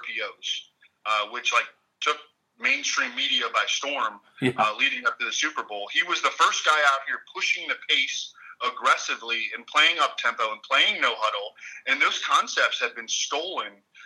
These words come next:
Speaker 1: by the rest of the coaches in the league and used by some of the best teams in the league with resounding success. Uh, so Sashi Brown is not the only victim of the, the cocoon thinking. The,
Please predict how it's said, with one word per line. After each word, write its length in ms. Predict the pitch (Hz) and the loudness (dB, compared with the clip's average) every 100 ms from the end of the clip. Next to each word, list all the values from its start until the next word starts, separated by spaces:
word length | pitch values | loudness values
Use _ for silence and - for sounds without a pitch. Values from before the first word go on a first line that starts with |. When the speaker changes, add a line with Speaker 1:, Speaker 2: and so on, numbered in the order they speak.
| - | 0
Speaker 1:
by 140 | 127 135 | 4 4
the 80 | 127 | 4
rest 240 | 131 170 | 2 2
of 80 | 131 | 0
the 60 | 117 | -6
coaches 420 | - 139 - 120 | -6 -6 -6 -8
in 80 | 120 | -8
the 80 | 107 | -6
league 380 | 151 143 113 127 | -4 -4 -6 -10
and 100 | 120 | -6
used 500 | - 190 180 127 - | 0 0 0 -6 0
by 140 | 127 120 | 0 2
some 220 | 151 139 | 0 -2
of 80 | 123 | -2
the 60 | |
best 360 | 139 135 - - | 0 0 -2 -12
teams 340 | 160 147 131 127 | -8 -8 -8 -10
in 80 | 127 | -10
the 80 | |
league 380 | 117 123 120 120 _ _ - - | -8 -4 -4 -6 _ _ -20 -16
with 260 | 117 123 - - _ | -2 -2 -2 -14 _
resounding 800 | 117 120 120 131 151 175 131 110 | _ -4 0 2 2 0 -4 -4
success. 680 | 107 110 - - 80 - - - _ - - - | -6 -6 -6 -6 -6 -8 -12 -14 _ -20 -20 0
Uh, 200 | 117 117 | 4 4
so 280 | 110 151 139 | 4 2 2
Sashi 440 | 135 180 208 247 - | 2 2 2 2 4
Brown 260 | 151 185 139 | 4 4 2
is 140 | 123 | 0
not 260 | 120 165 160 | 2 4 2
the 80 | |
only 340 | 131 143 147 123 | -6 -6 -6 -2
victim 520 | 143 156 120 113 110 104 - - - | -2 -2 -2 -2 -4 -14 -20 -18 2
of 320 | 131 127 120 | 2 2 0
the, 220 | 120 120 110 | 0 0 -2
the 80 | 117 | -8
cocoon 500 | - - 156 147 127 | -10 -10 -6 -6 -6
thinking. 500 | - 151 151 120 113 - - - | 0 0 0 -6 -8 -16 -20 -2
The, 120 | 143 | 0